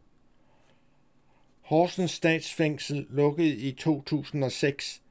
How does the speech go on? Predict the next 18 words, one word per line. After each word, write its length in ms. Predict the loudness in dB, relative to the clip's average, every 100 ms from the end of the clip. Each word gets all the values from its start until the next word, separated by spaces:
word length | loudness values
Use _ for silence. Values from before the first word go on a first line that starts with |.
| _ -20 _ _ _
efter 360 | -2 -2 0 0
mere 360 | 4 4 6 4
end 120 | 4
hundrede 240 | 4 4
og 60 | 4
halvtreds 540 | 2 0 0 0 0
år 340 | 2 4 4 -2
med 160 | -4 -2
fængseldrift 920 | 0 -2 -2 -8 -4 -2 -2 -6 -20 _ _ _ _ _ _ _ 0
og 220 | 2 6
åbnede 640 | 4 4 2 2 2 0
igen 360 | 0 0 0 -4
i 120 | -10 -12
tyve 460 | -6 -2 2 2
tolv 360 | 2 4 4 4 _ _ _ _
som 360 | -2 0 0 0
oplevelsesvirksomheden 1500 | -2 2 4 4 2 -2 -2 0 0 2 0 2 2 2 -2 -8 _
Fængslet. 760 | -2 -2 -2 -6 -4 -4 -8